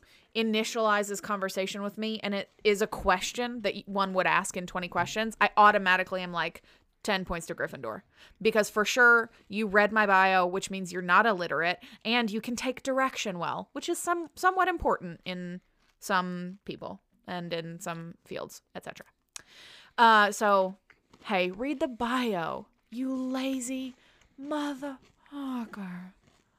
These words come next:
Ma-, Maniscalco. Um, read the fucking bio, bro. That's all I have to say about that.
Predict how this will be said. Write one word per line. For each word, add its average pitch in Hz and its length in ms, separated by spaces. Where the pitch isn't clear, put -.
Ma-, 339 380
Maniscalco. - 500
Um, 190 600
read 226 140
the 214 80
fucking 175 320
bio, - 420
bro. - 220
That's 196 140
all 208 100
I 202 40
have 208 100
to 202 60
say - 120
about - 200
that. - 120